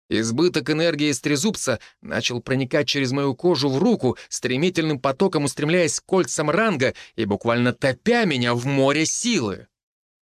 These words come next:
Резкая вспышка боли, и я схватился за грудь, стараясь унять бешено бьющееся сердце и сделать хотя бы небольшой вдох. Когда я смог выпрямиться, то увидел, как вся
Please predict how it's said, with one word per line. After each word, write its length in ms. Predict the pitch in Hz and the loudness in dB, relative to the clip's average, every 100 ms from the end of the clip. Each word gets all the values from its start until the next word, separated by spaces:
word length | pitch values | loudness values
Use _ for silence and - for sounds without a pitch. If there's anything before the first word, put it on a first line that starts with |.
| - | -4
Резкая 540 | 107 143 156 - 170 | 0 0 0 0 0
вспышка 480 | 135 - 165 - 165 | 0 0 0 2 2
боли, 360 | 190 190 127 - - | 2 2 0 -4 -6
и 80 | 107 | -4
я 140 | 131 | -2
схватился 580 | 151 165 180 214 190 180 | -2 0 0 0 -2 -2
за 180 | 151 185 | -2 0
грудь, 280 | 185 247 - | 2 0 0
стараясь 480 | - 147 165 156 - | -2 0 0 -2 0
унять 420 | 196 202 226 156 | 2 4 2 0
бешено 460 | 123 185 - 165 156 | 0 0 0 0 -2
бьющееся 520 | 143 180 170 156 160 | 0 0 2 0 -2
сердце 500 | - 240 143 147 123 - - | 0 -2 0 -4 -4 -8 -8
и 120 | 85 | -8
сделать 320 | 101 120 120 | -4 -2 -2
хотя 220 | - 127 | -4 -4
бы 120 | 139 143 | -2 0
небольшой 440 | 151 165 - 202 | 2 2 2 0
вдох. 500 | 170 196 135 - - _ _ _ _ | 2 0 0 -2 -18 _ _ _ _
Когда 320 | - 92 104 113 | -6 -4 0 0
я 60 | |
смог 280 | 113 131 113 | 0 -4 -2
выпрямиться, 480 | 131 156 110 104 123 | -2 -2 -4 -4 -4
то 160 | 123 | -2
увидел, 300 | 135 147 139 | 0 0 -2
как 160 | 131 143 | -2 -4
вся 420 | - - 160 165 | -6 -2 -2 -2